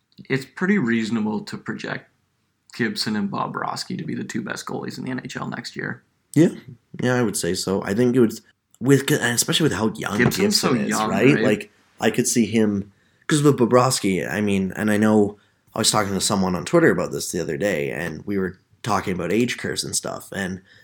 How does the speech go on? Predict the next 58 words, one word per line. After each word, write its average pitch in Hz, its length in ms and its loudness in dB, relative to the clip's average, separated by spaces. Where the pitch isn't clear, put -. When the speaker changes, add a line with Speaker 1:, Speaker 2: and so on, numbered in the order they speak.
Speaker 2:
someone 87 320 -4
said, 82 240 -2
"It 87 60 -4
seems 104 280 0
like 95 120 -2
everyone 101 360 0
who, 95 200 -4
like, 92 200 -6
as - 120 -4
soon 120 140 2
as - 80 -2
someone 98 200 -4
hits 98 160 -6
thirty, 98 320 -2
we 76 80 -8
go, 85 140 -6
'Oh, 127 360 4
oh, 110 40 2
like, 98 440 -2
you 107 120 -6
gotta 107 140 2
be 95 100 -4
careful 170 400 2
here,'" - 220 -6
which 170 240 2
you, 190 80 0
in 131 180 4
a 117 80 6
way 101 160 4
you 117 160 4
do, - 380 -2
but 139 120 6
at 131 80 4
the 131 80 6
same 123 240 4
time, 123 320 0
like, 196 180 -4
people, 123 220 2
not 139 260 2
everyone's 123 360 2
just 95 120 -4
gonna 92 140 -2
fall 82 240 -4
off - 80 -10
a - 40 -12
cliff - 260 -4
when 87 100 -6
they're 78 100 -8
thirty. 110 480 0
Speaker 1:
No. 123 160 0
Speaker 2:
But 123 200 8
with 110 200 4
Sergei 120 300 6
Bobrovsky, 98 680 0
he's 113 220 0
what, 95 220 -4
thirty-two - 1200 0
now? 427 80 4